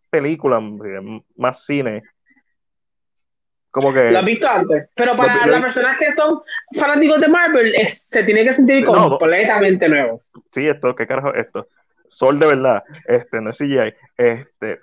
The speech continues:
Speaker 1: pero mi problema es que yo, para mí el teaser, lo único que tiene que establecer es tono. Y este teaser para mí no estableció nada. Fue como que vi imágenes, vi vestuario.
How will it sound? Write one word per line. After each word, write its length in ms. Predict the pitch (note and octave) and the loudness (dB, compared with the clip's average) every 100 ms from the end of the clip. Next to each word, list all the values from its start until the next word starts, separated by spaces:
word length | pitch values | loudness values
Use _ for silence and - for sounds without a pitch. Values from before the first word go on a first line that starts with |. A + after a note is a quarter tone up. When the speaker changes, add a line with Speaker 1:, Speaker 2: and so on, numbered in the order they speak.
| - | -2
Speaker 1:
pero 340 | D3 C#3+ C3 - | 2 2 -2 -4
mi 140 | C#3+ | -4
problema 520 | C#3+ C#3 C#3 D#3 E3+ - | 0 0 0 -2 -4 -4
es 240 | E3 F#3+ | -6 -6
que 320 | - D3+ B2 - - | -4 -2 -2 -8 -16
yo, 220 | B2 B2 - _ - _ _ | -6 -6 -6 _ -20 _ _
para 180 | C#3+ B2+ | -2 -2
mí 80 | C3 | -4
el 160 | C#3+ | -8
teaser, 580 | - G3 F#3+ C#3+ B2 B2 | -8 -6 -2 -2 -2 -6
lo 100 | - | -4
único 220 | B2 B2 C#3 | -4 -2 -4
que 60 | |
tiene 160 | D3+ D#3+ | -4 -6
que 40 | |
establecer 400 | D#3+ D#3 C#3+ D3 | -4 -4 -4 -4
es 160 | D3+ C#3+ - | -4 -6 -6
tono. 320 | B2 A2+ E2+ _ _ _ _ _ _ _ _ _ _ _ _ _ - | -4 -4 -8 _ _ _ _ _ _ _ _ _ _ _ _ _ -4
Y 60 | B2+ | -4
este 220 | D3 E3 | 0 -2
teaser 280 | F3+ E3+ D3 | -2 -4 -2
para 140 | A#2+ | -2
mí 80 | A2 | -4
no 80 | A2+ | -4
estableció 380 | C3+ A#2+ C3+ | -2 -2 -4
nada. 260 | A#2 G2 - _ _ _ _ _ _ | -4 -6 -8 _ _ _ _ _ _
Fue 100 | B2+ | -4
como 160 | C3 E3 | 0 2
que 120 | C3 | 2
vi 100 | A#2 | 0
imágenes, 580 | C#3 B2+ B2+ A2+ A2+ - _ _ _ - | -2 -2 -2 -4 -6 -10 _ _ _ -8
vi 120 | A2+ | -2
vestuario. 680 | B2+ C3+ C3 A2+ G#2 G#2+ | -2 -2 0 0 0 -4